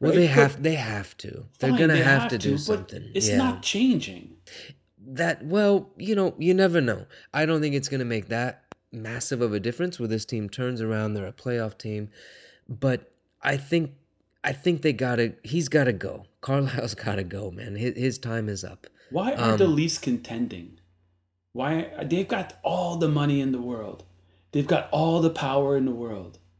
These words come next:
Speaker 1: Yeah.
Speaker 2: And I'm coming
Speaker 1: Yeah.
Speaker 2: from, from Montreal Canadiens' perspective right now, but it's pissing me off, actually pissing me off, that the crosstown rivals aren't better.
Speaker 1: I, I couldn't agree more. I, I wanna see them be good, you know?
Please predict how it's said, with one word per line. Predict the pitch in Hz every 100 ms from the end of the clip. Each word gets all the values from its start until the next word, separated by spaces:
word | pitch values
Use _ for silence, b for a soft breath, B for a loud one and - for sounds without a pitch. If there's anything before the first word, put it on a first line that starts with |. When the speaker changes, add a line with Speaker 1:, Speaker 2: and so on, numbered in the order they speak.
| _ -
Speaker 1:
Yeah. | 131 110 92
Speaker 2:
And | 135 160
I'm | 208
coming | 214 208 190
Speaker 1:
Yeah. |
Speaker 2:
from, | 175 147 143
from | 135 127 123 - -
Montreal | 147 143 147 131 127
Canadiens' | 123 120 120 -
perspective | 110 113 107 117 107
right | 107
now, | 107
but | 104 113
it's | 113
pissing | - - 202 196 185
me | 170 147
off, | 135 127 98 - -
actually | 151 165 151
pissing | 139 - 190 190
me | 175 165
off, | 165 - - - B B B B
that | 135 120 123 -
the | 123
crosstown | - 147 143 147 135
rivals | 127 123 110 101 - -
aren't | 123 120 - - -
better. | 110 95 95 - - -
Speaker 1:
I, | 131 143 -
I | 135
couldn't | 139 175 180
agree | 156 170
more. | 175 180 233 151 - -
I, | 135 -
I | 139
wanna | 151 143 190
see | 254 131
them | 110 104 98
be | 101
good, | 98 101 95 98
you | 110 107
know? | 104 123 196